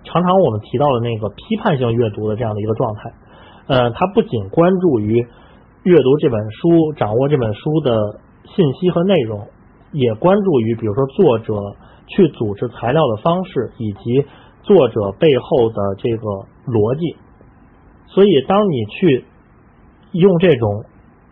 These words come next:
近乎于解剖的方式去阅读一本书的时候，那么你对于这本书的收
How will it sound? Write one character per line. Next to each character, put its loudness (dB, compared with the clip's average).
近 2
乎 0
于 2
解 -10
剖 2
的 2
方 -2
式 -2
去 -2
阅 4
读 -2
一 -2
本 -6
书 -2
的 0
时 -12
候， -8
那 2
么 -2
你 -6
对 0
于 4
这 -2
本 -6
书 -6
的 -2
收 -2